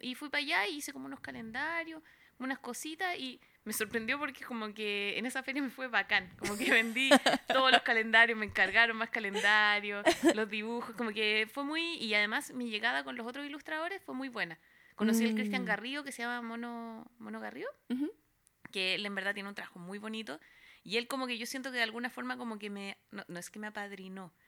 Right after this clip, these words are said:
Speaker 1: de, yo de hecho ahora tengo un puesto en el Persa Bio Bio con el Cristian, eh, pero de alguna forma sí me, como que me dijo como,
Speaker 2: Te
Speaker 1: "Laura", porque yo no tenía bolsitas para entregar las cosas, nada, como él me, como que me
Speaker 2: Te
Speaker 1: enseñó
Speaker 2: guió,
Speaker 1: como,
Speaker 2: claro.
Speaker 1: me, me dio como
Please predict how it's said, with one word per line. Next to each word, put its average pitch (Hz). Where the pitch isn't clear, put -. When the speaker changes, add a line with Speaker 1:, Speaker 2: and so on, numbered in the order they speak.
Speaker 1:
de, 180
yo 214
de 247
hecho 247
ahora 226
tengo 233
un 226
puesto -
en 254
el 233
Persa 240
Bio 233
Bio 262
con 285
el 277
Cristian, 220
eh, 196
pero 214
de 185
alguna 220
forma 285
sí 285
me, 285
como 214
que 220
me 220
dijo 247
como, 240
Speaker 2:
Te 226
Speaker 1:
"Laura", 233
porque 185
yo 214
no 233
tenía 226
bolsitas 214
para -
entregar 208
las 214
cosas, 247
nada, 240
como 180
él 240
me, 254
como 220
que 214
me 208
Speaker 2:
Te 208
Speaker 1:
enseñó 214
Speaker 2:
guió, 220
Speaker 1:
como, 247
Speaker 2:
claro. 160
Speaker 1:
me, 202
me 214
dio 240
como 247